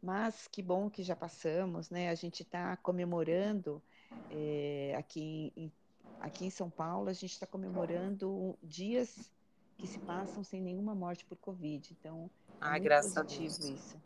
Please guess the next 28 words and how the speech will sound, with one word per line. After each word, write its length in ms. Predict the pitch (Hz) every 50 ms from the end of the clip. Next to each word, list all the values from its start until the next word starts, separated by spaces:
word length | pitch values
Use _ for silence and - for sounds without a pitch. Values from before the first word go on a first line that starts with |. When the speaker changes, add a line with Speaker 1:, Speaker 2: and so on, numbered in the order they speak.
| - -
Speaker 1:
muito 240 | - 160 170 - -
Speaker 2:
Uhum. 160 | 156 160 160
Speaker 1:
positivo. 540 | 143 135 127 - - 143 143 143 160 143 - - - - - - -
Fran, 440 | - 247 269 277 277 254 - 160 165 - - -
eu 100 | - 196
tô 300 | 196 - 226 214 226 233
muito, 1120 | 226 226 220 226 240 269 320 - 359 370 359 330 302 277 254 233 226 208 - - 170 165 170 165 175 - - - - - - - - -
muito 180 | - 240 240 -
feliz 340 | - 320 269 240 190 208 214
de 80 | 226
ter 140 | 214 - 196
batido 300 | 185 180 180 - 185 165 175
esse 100 | 175 -
papo 240 | - 165 160 165 - -
com 100 | 165 160
você. 580 | 160 160 - - - 165 160 165 175 185 202 - - - - - - - - -
Quero 160 | 208 202 196
Speaker 2:
Ah, 0 |
Speaker 1:
saber 180 | 190 190 220 220
Speaker 2:
obrigada. 300 | 202 196 226 196 190 226
Speaker 1:
se 80 | -
você 80 | - 240
quer 180 | 233 - 233 226
deixar 300 | 233 233 233 - 240 240
alguma 260 | 226 - 247 254 254
mensagem 680 | 254 277 285 269 - - 269 262 269 269 240 - 240
aqui 140 | 214 - 220
pras, 400 | 208 - 190 190 190 - - -